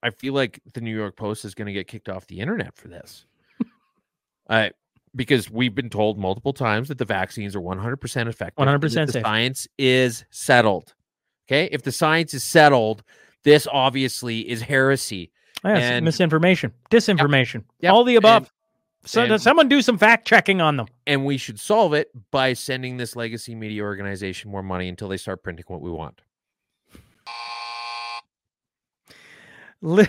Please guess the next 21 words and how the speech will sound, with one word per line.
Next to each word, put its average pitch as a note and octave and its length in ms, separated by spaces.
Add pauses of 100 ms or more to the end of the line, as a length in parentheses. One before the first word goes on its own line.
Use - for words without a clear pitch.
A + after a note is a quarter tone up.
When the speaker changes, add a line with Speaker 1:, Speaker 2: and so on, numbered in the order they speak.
(100)
Speaker 2:
liberals G#3 560
killing G3+ 360
themselves D#3+ 540
trying D#3+ 380
to D#3 80
justify C3+ 600
maid. E3 520 (440)
Uh, C#3+ 460
liberal A3+ 440
M G#3 120
P F#3 300
Annie F#3 440 (1080)
Kudarakis, D#3+ 640 (460)
I E3 80
think, C#4 480
quoted, D#3 320 (140)
"I D#3 40
think B3+ 160
it's C#4 140 (100)
irresponsible G#3 840
and D#3 120